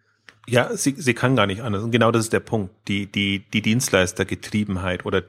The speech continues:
Technologiegetriebenheit natürlich. Klar, es, es geht darum, auch, ähm, also da wird das Geld verdient. Und das sind natürlich die Themen, die, die vorangebracht werden. Und ich sage das jetzt ganz neutral. Also ich bin da, ich, mir fehlt ja nur die zweite Seite. Ich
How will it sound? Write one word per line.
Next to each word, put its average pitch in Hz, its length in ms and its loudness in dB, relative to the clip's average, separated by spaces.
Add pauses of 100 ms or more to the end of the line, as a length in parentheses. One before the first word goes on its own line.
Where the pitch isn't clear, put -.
(140)
Technologiegetriebenheit 104 1400 -2
natürlich. 101 500 -2 (320)
Klar, 143 320 4
es, - 220 -6
es - 160 -8
geht 135 180 4
darum, 131 300 2
auch, 117 180 -4 (220)
ähm, 107 420 -2 (140)
also 104 180 -6
da 110 240 4
wird 120 160 2
das 104 140 -2
Geld 113 240 2
verdient. 95 420 -6
Und 104 220 -10
das 110 100 0
sind 120 120 -2
natürlich 110 280 -6
die 113 140 -6
Themen, 110 280 -2
die, 104 300 -4
die 104 80 -8
vorangebracht 110 640 0
werden. 107 140 -2
Und 107 60 -4
ich 110 80 -4
sage 127 160 2
das 135 80 2
jetzt 120 120 0
ganz 127 200 2
neutral. 117 460 0
Also 101 160 -8
ich - 120 -10
bin 113 120 -6
da, 107 140 0 (180)
ich, - 320 -12
mir 113 300 -6
fehlt 131 180 2
ja 127 80 6
nur 120 220 2 (300)
die - 80 -12
zweite 123 340 4
Seite. 95 540 0
Ich - 240 -12